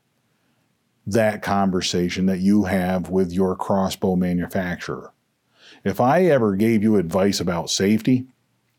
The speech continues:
and I do from time to time, but I can only give you general advice about crossbows, about crossbow hunting and crossbow safety. I don't know everything about your situation, your make and model of the gear you're using, and I don't know what other gear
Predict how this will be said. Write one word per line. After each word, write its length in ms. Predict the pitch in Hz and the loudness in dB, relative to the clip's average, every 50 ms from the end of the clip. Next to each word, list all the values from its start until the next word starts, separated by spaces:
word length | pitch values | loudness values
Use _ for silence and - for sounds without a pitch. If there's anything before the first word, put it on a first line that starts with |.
| _ - - | _ -4 0
and 100 | 156 139 | 2 2
I 60 | 135 | 4
do 160 | 131 135 143 | 4 4 2
from 160 | - - 107 90 | 2 2 2 2
time 260 | - 113 113 107 95 | 2 2 2 2 2
to 60 | 85 | 0
time, 560 | - - 131 135 123 90 80 78 80 82 - - - - - - - | 0 0 0 0 0 0 -2 -4 -6 -6 -6 -10 -14 -20 -20 -10 -4
but 100 | - 110 | -2 0
I 100 | 127 160 | 2 2
can 140 | 180 180 175 | 2 2 2
only 240 | 165 156 147 143 127 | 4 4 4 4 4
give 240 | 110 123 123 110 110 | 4 2 2 4 4
you 300 | 123 123 117 110 - - _ - 95 87 | 4 4 2 2 -2 -8 _ -4 -4 -4
general 680 | 85 90 110 123 135 147 151 139 117 104 92 87 92 90 | -2 0 2 2 4 4 4 4 4 4 4 4 2 2
advice 480 | 87 87 85 82 73 73 78 80 - | 0 0 -2 -4 -4 -4 -4 -6 -8
about 260 | - 80 85 82 80 | -6 -4 -4 -4 -4
crossbows, 680 | - - 95 85 80 78 80 - - 78 78 82 90 92 | -4 -2 -2 0 0 -2 -4 -6 -6 -6 -6 -6 -6 -6
about 180 | 92 92 90 87 | -4 -4 -4 -2
crossbow 460 | - - 104 101 90 - - 92 85 | 0 0 0 0 -2 -2 -4 -4 -4
hunting 280 | 90 87 87 90 95 | -4 -2 -2 0 0
and 120 | 95 95 98 | 0 0 -2
crossbow 580 | - - 87 80 80 - - 82 85 90 - _ _ _ _ _ _ | -2 -4 -6 -6 -6 -8 -8 -6 -6 -6 -8 _ _ _ _ _ _
safety. 500 | - - - 170 175 156 - - 87 - | -4 -2 0 2 2 0 0 -2 -4 -4
I 160 | - - 131 | -2 0 0
don't 260 | 127 139 139 127 104 | 2 2 2 2 2
know 340 | 113 123 135 135 120 107 - - | 4 4 4 4 4 2 0 0
everything 340 | - 123 123 131 117 120 117 | -2 0 0 0 2 2 2
about 240 | 110 92 104 104 104 | 2 2 0 0 0
your 140 | 95 92 95 | -2 -4 -4
situation, 800 | - - - 110 - - 92 92 98 107 110 - 123 123 117 | -4 -4 -4 -2 -2 0 0 2 2 0 0 0 2 2 2
your 100 | 95 82 | 2 0
make 320 | 80 87 190 202 226 220 220 | 0 0 0 0 0 0 -2
and 100 | 175 170 | -2 -2
model 440 | 175 175 196 208 214 120 120 233 - - - - - - | -2 -2 0 0 0 0 0 -2 -6 -12 -20 -14 -8 -6
of 140 | 95 85 82 | -4 -2 -2
the 80 | 90 | -2
gear 320 | 82 92 104 117 127 127 123 | 0 2 2 2 4 4 2
you're 180 | 117 117 113 | 2 4 4
using, 380 | 110 107 110 113 110 113 127 117 | 4 4 4 2 2 2 2 2
and 100 | 98 98 | 2 2
I 80 | 110 | 2
don't 180 | 123 127 131 113 | 2 2 2 2
know 60 | 107 | 2
what 240 | 107 104 104 113 104 | 4 4 2 2 2
other 300 | - 110 123 135 139 120 | 2 2 2 2 2 2
gear 420 | 98 87 92 90 87 87 90 87 | 0 0 0 0 0 0 -2 -2